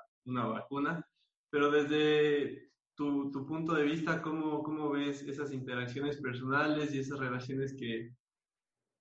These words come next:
que hacen, por ejemplo, tú cuando viajas a, a X país, ¿no? Por ejemplo, Ecuador, mucha gente se te acerca y demás,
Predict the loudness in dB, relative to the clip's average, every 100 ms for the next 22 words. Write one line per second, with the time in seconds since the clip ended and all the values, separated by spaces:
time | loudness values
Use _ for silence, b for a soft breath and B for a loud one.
0 | _ _ 0 4 4 2 2 2 0 -2
1 | 0 2 4 2 2 2 2 2 0 2
2 | 2 2 2 0 -4 -2 -2 -4 -8 -14
3 | -20 _ -8 -6 -6 -8 -4 -4 -2 -4
4 | -2 0 0 -2 -2 -2 -4 -4 -6 -6
5 | -4 0 2 2 0 -2 -4 -2 -2 -2
6 | -2 -2 0 0 -2 -2 2 2 2 -2